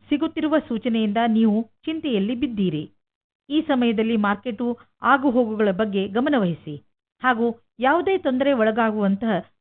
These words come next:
ನಿರ್ಣಯ ತೆಗೆದುಕೊಳ್ಳಬೇಡಿ. ಮಾರ್ಕೆಟಿನಿಂದ ಒಳ್ಳೆಯ ಸುದ್ದಿ ಖಂಡಿತ ಬರುವುದು. ನಂತರ ಯೋಚಿಸಿ ಬುದ್ಧಿವಂತಿಕೆಯಿಂದ ನಿರ್ಣಯ ತೆಗೆದುಕೊಳ್ಳಿ. ಒನ್ ನೈನ್ ಫೈವ್ ನೈನ್, ಒನ್ ನೈನ್ ಸಿಕ್ಸ್ ಫೈವ್, ಒನ್ ನೈನ್ ಡಬಲ್ ಸಿಕ್ಸ್ ನಹಿ ಹೈ.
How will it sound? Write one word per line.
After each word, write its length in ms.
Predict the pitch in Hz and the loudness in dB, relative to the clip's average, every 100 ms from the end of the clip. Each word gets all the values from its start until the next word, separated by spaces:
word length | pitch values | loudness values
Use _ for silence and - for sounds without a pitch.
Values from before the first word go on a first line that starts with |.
| 226 | -2
ನಿರ್ಣಯ 420 | 277 220 196 240 | 2 2 0 -4
ತೆಗೆದುಕೊಳ್ಳಬೇಡಿ. 920 | - 285 269 220 180 156 156 151 156 - _ _ - | -6 -4 -4 -2 -2 -2 -6 -8 -12 -16 _ _ -6
ಮಾರ್ಕೆಟಿನಿಂದ 680 | 214 220 240 220 226 220 220 | -2 -2 -4 -6 -2 -2 0
ಒಳ್ಳೆಯ 340 | 208 220 240 | 0 0 0
ಸುದ್ದಿ 320 | 233 214 196 | -2 -4 -6
ಖಂಡಿತ 380 | 277 - 269 330 | -6 -4 -4 -4
ಬರುವುದು. 500 | 330 226 170 156 156 - _ _ _ | -2 0 0 -2 -6 -12 _ _ _
ನಂತರ 280 | 254 339 415 | -4 -2 0
ಯೋಚಿಸಿ 640 | 339 240 269 240 - 214 - _ - | 2 4 2 0 -8 -8 -8 _ -4
ಬುದ್ಧಿವಂತಿಕೆಯಿಂದ 800 | 285 320 359 294 247 - 247 226 202 | 0 4 4 2 -2 -2 0 2 2
ನಿರ್ಣಯ 380 | 214 202 180 | 2 0 -2
ತೆಗೆದುಕೊಳ್ಳಿ. 640 | 220 311 247 196 156 147 - _ _ _ _ 208 | -4 -6 -6 -4 -4 -4 -8 _ _ _ _ -2
ಒನ್ 200 | 220 262 | 0 0
ನೈನ್ 240 | 269 269 269 | 0 -2 -4
ಫೈವ್ 300 | 208 208 208 | -4 -2 0
ನೈನ್, 280 | 220 262 285 _ _ _ _ _ | 0 -2 -6 _ _ _ _ _
ಒನ್ 240 | 208 240 269 | -2 0 0
ನೈನ್ 220 | 269 285 | 0 -2
ಸಿಕ್ಸ್ 260 | - 214 - | -6 -10 -10
ಫೈವ್, 260 | 190 190 226 _ _ _ _ | -6 -4 -6 _ _ _ _
ಒನ್ 240 | 208 269 | -2 0
ನೈನ್ 260 | 285 269 277 | 0 -2 0
ಡಬಲ್ 220 | 214 214 | 0 0
ಸಿಕ್ಸ್ 580 | 202 240 - - _ - | -2 -8 -10 -18 _ -8
ನಹಿ 240 | 202 160 | -4 -4
ಹೈ. 200 | 131 120 | -6 -8